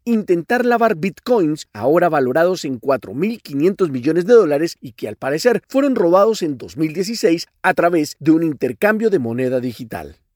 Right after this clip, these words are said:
Luego de los múltiples ataques de secuestro de datos que han impactado a varias industrias en el país durante el último año,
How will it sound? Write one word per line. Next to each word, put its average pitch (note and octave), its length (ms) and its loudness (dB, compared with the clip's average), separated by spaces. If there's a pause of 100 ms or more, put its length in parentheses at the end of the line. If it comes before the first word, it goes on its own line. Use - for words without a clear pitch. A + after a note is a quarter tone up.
(100)
Luego F#3+ 260 4
de F3 100 2
los B2+ 160 -4
múltiples E3+ 480 -4
ataques E3+ 400 -6
de C#3+ 80 -6
secuestro E3+ 480 0
de D3 120 4
datos E3+ 380 2
que G#3 100 0
han A3+ 100 2
impactado F#3+ 460 0
a F#3+ 40 -2
varias G3 360 0
industrias D3 540 -4
en C3+ 80 -4
el A#2+ 120 -6
país E3 380 0
durante B2+ 380 -4
el B2 80 -2
último G3 460 2
año, E3+ 280 -2